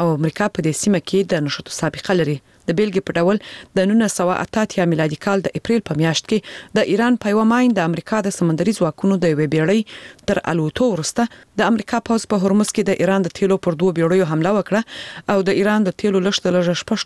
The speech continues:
ټانکرونه یې وسوځول. د هرمز تنګی د سمندر له لارې د تیلو د نړیوال تجارت لپاره ډیر مهم دی. د تیلو د بیړیو له څلورو څخه درې برخې د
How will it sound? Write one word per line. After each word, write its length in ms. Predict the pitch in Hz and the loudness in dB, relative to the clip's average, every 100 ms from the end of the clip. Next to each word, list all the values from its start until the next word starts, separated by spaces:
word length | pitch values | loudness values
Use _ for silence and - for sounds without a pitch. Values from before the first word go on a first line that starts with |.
| 156 | -2
ټانکرونه 460 | 151 151 147 160 180 | -2 0 2 2 2
یې 60 | 180 _ - 160 | 0 _ -6 -4
وسوځول. 460 | - 151 147 151 - - - - - 220 | -2 -2 0 0 -4 -20 -20 -20 0 2
د 120 | 220 | 2
هرمز 320 | 226 240 247 - _ _ - | 2 2 0 -6 _ _ -2
تنګی 360 | 220 214 240 233 | 0 2 2 0
د 100 | 180 - | -2 0
سمندر 420 | 180 185 220 196 | 0 2 0 0
له 40 | 165 | 0
لارې 440 | 170 214 - - | 0 0 -2 -6
د 120 | 185 | -4
تیلو 220 | 226 220 190 | 0 0 0
د 100 | 180 | 0
نړیوال 340 | 165 165 190 196 | 0 0 0 -2
تجارت 380 | - 156 175 185 | -2 -2 -2 -2
لپاره 240 | - 175 202 - - - _ 175 | -2 0 0 -4 -20 -20 _ 0
ډیر 180 | 233 165 147 | 0 0 -4
مهم 240 | 139 143 131 | -4 -4 -4
دی. 60 | 151 _ _ - - | -8 _ _ -10 -2
د 120 | 202 | 0
تیلو 160 | 226 214 196 | 2 2 0
د 20 | 180 | 2
بیړیو 320 | 185 202 202 | 2 2 2
له 100 | 175 | 0
څلورو 240 | - 208 220 - | 0 0 -2 -4
څخه 120 | 190 180 | -4 0
درې 120 | 262 196 | 0 0
برخې 220 | - - | -4 -6
د 40 | 156 | -2